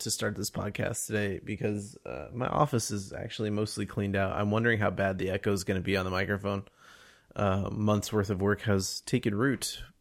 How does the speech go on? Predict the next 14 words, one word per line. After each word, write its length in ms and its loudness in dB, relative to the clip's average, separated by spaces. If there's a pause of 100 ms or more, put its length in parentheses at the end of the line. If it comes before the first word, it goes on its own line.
(320)
but 260 0
now 380 4
I 80 2
feel 240 0
like 240 -4
it's 200 -6 (200)
too 560 -2
quiet 400 8
in 120 2
here, 320 -2 (760)
too 200 4
professional, 720 2 (100)
too 340 0
uncluttered. 580 4